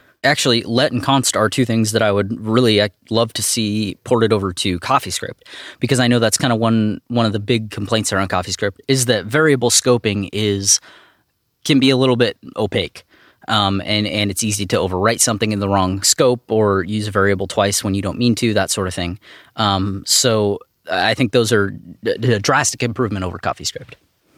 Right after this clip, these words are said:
What about you? What are your favorite things about it?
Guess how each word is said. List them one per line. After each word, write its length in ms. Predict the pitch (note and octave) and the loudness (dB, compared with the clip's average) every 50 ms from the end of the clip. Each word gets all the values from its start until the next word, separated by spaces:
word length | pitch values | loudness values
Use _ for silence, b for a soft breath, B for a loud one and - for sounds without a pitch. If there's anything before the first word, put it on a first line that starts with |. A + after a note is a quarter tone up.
| _ _ | _ _
What 120 | - D3+ | 0 2
about 160 | D3+ C#3 C3 B2+ | 2 2 2 2
you? 180 | C3 B2 G2+ | 2 2 0
What 140 | G#2 G#2+ A2 | 0 0 2
are 40 | A2 | 2
your 460 | A2 G#2+ G#2 G#2 G2+ G2+ G2+ G#2 G#2+ _ _ _ _ _ _ | 2 2 2 2 2 2 2 0 -4 _ _ _ _ _ _
favorite 320 | - A#2+ G#2+ G2+ F#2 F2+ | -2 0 0 0 -2 -4
things 220 | - G#2+ G2+ G2 G2 | -4 -4 -4 -4 -4
about 220 | F#2+ F#2 F#2 F#2 | -4 -6 -6 -6
it? 80 | F#2 | -8